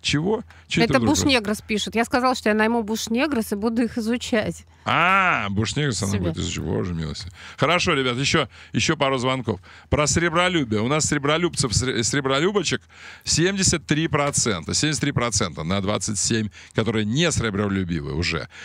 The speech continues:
Speaker 1: Но те, те, кто не сребролюбивы, э, больны гордыней.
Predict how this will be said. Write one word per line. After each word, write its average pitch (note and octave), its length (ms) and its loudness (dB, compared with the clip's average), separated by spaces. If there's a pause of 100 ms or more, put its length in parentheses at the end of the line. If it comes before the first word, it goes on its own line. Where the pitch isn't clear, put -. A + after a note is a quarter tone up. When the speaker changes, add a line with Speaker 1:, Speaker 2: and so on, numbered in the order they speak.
(140)
Speaker 1:
Но A2+ 60 2
те, F#3 220 2 (180)
те, F3 160 2
кто D3+ 220 0
не D3 280 2
сребролюбивы, C3 960 0 (440)
э, C3+ 1080 0
больны C#3+ 380 2
гордыней. D3 720 0